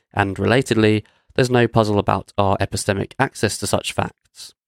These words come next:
The epistemology of modality is demystified because it's assimilated to the question of how we can be competent language users. And since modality is so central to metaphysics, as illustrated by the examples at the beginning of this episode,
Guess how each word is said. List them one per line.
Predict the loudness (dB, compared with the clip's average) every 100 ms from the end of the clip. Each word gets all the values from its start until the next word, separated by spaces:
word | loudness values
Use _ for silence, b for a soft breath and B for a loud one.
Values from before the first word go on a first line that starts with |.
| _ _
The | -4
epistemology | -2 -2 -2 2 2 2 0
of | 0 0
modality | 0 0 -2 -2 -4 -2
is | -4 -4
demystified | -4 -2 -2 -4 -2 2 4 2 -2 _ _
because | -2 0
it's | 0
assimilated | -2 -2 2 2 2 -2
to | -2
the | -2
question | -2 -2 -4
of | -4
how | -2 0
we | 0
can | -2
be | -6
competent | -6 -10 -10 -10 -8 -4
language | -4 -4 -6 -2
users. | 2 2 0 -6 -10 -18 -20 _ _ _ -6
And | -2
since | 0 0
modality | 2 2 0 0 -6
is | -2
so | -2
central | -2 -4 -6
to | -4
metaphysics, | -2 -2 -2 0 0 -2 -4
as | -2 0
illustrated | 0 0 -4 -4 -4
by | -4
the | -4 -6
examples | -2 -2 -2 -2 -2 0
at | -2
the | 0
beginning | 0 0 -2
of | -8
this | -4
episode, | -4 -2 -2 -2 -4